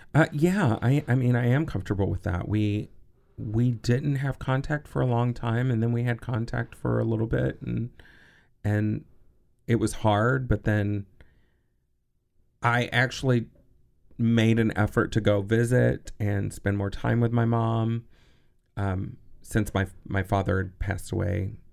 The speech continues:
prior to transitioning anyway, so, um, but I know my boundaries with my mom, like,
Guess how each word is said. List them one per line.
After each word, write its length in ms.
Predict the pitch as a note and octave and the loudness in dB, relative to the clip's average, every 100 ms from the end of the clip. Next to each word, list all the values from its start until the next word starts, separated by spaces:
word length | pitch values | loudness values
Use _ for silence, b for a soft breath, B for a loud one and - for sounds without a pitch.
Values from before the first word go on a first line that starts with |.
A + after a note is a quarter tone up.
| - - - - - - | -20 -20 -20 -20 -16 -8
prior 320 | - F#2 F2 | -2 -2 -2
to 160 | - | -4
transitioning 680 | F2 - F2+ F#2 F#2 F#2+ F#2 | -4 -4 -4 -6 -6 -6 -4
anyway, 300 | F2+ F#2 F#2 | -4 -4 -4
so, 280 | F#2 - F#2+ F#2 b b b b b b _ | -6 -6 -6 -8 b b b b b b _
um, 400 | G#2 G#2 G2+ G2+ - _ _ _ _ _ _ _ _ _ _ _ _ _ _ _ - b | 2 2 2 -2 -8 _ _ _ _ _ _ _ _ _ _ _ _ _ _ _ -20 b
but 140 | B2+ B2+ | 4 6
I 100 | A#2+ | 6
know 320 | A#2+ B2+ C3+ | 6 8 8
my 160 | C#3+ C3 | 6 6
boundaries 640 | A#2 A2 B2+ C#3 C#3 - | 4 4 4 4 2 2
with 160 | C#3 C#3+ | 0 2
my 120 | C3+ | 2
mom, 380 | C#3 C#3 C#3 C3+ | 4 2 2 2
like, 300 | A2 G#2 | 2 0